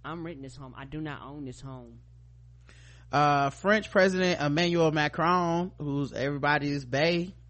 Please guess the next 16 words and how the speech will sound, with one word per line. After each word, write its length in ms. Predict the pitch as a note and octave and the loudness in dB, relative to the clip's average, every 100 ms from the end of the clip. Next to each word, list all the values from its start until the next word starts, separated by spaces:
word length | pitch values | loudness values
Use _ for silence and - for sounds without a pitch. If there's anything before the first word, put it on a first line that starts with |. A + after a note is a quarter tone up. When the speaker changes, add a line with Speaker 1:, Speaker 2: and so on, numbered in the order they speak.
| - | -10
Speaker 2:
you 160 | C3+ C3 | -6 -2
know, 280 | C3 C3+ C3+ | 0 0 0
these 240 | C#3 C3+ | -2 0
days, 560 | C3 C3 C#3+ D3+ B2+ - | 0 0 0 -2 -6 -8
can't 220 | C#3 C3+ | -4 -2
do 100 | C3 | -2
no 200 | C3+ B2+ | -2 0
wrong. 320 | B2+ C3+ D3+ | 0 2 2
He's 100 | D3 | 0
like 240 | C3+ B2+ A#2+ - - - - - - - - | 0 0 -2 -10 -20 -20 -20 -20 -20 -20 -6
the, 280 | B2 B2+ B2+ | -2 0 2
uh, 320 | B2 A#2+ A#2 | 0 0 -2
the 100 | A#2 | -2
white 280 | A#2+ C#3 B2+ | 0 0 0
Obama, 600 | C3+ B2 C3 C#3 D3+ B2+ | 0 0 0 0 -2 -4
the, 220 | A2+ | -4